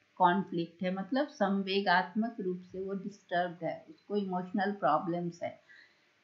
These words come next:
अगर कोई बहुत सारे color को बता रहा है, तो इसका मतलब हुआ कि एक individual's impulsiveness,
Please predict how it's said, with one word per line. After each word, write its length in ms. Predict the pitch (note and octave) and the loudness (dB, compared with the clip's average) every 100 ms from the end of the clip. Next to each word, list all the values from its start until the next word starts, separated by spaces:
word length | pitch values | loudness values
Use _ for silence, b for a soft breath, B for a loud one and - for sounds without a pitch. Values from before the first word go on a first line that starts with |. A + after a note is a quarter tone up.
| _ _ _ _ - | _ _ _ _ -4
अगर 240 | G3+ A#3+ | 2 2
कोई 260 | A#3+ B3+ C4 | 6 8 8
बहुत 320 | G3 A#3+ B3+ | 6 6 6
सारे 300 | G#3+ B3 C#4+ | 8 8 8
color 420 | C#4+ A3 A3 B3 | 8 8 8 4
को 280 | B3+ - D#4 | 0 -2 4
बता 380 | D4+ C#4 B3+ B3 | 4 6 8 8
रहा 280 | B3 B3 | 8 6
है, 280 | A#3+ B3 C4 - _ _ | 4 4 0 -2 _ _
तो 60 | G3+ | 0
इसका 360 | G#3 - G#3+ G#3 | 2 2 4 4
मतलब 460 | F#3 - F#3+ F3+ | 2 -2 -2 0
हुआ 140 | F#3 F#3 | 2 0
कि 400 | - G#3+ - F3+ | 0 -8 -4 -4
एक 200 | F3 - | -4 -4
individual's 800 | F#3 G3 F#3 F#3 F3+ F3+ G#3 A#3 | 0 2 0 -2 -4 -2 -2 -2
impulsiveness, 920 | D3+ G3+ G3+ E3+ F#3 - G3+ G3 F#3+ | 0 0 2 -2 0 0 0 2 -2